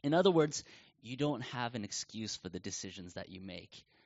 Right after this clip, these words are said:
because even though you have a fallen nature, you have the ability to choose right.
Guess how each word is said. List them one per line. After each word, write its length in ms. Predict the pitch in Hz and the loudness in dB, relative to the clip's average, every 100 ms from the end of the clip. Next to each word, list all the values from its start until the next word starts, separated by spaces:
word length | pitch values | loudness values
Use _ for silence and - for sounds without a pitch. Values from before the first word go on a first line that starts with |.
| _ _ | _ _
because 300 | 101 107 98 - | -10 -8 -8 -6
even 280 | 151 151 | -4 -2
though 60 | 160 | -2
you 160 | 147 147 | 0 0
have 120 | 135 | 0
a 60 | |
fallen 320 | 127 123 127 127 | 0 0 2 2
nature, 400 | 131 - 160 160 | 0 -2 -6 -6
you 120 | 110 | -8
have 180 | 95 98 | -8 -8
the 120 | 104 | -6
ability 720 | 101 101 123 131 143 143 151 107 _ | -8 -6 -2 2 2 2 0 -4 _
to 100 | - | -16
choose 500 | - - 107 101 98 | -10 -8 -6 -6 -6
right. 400 | 85 87 90 87 | -8 -4 -4 -6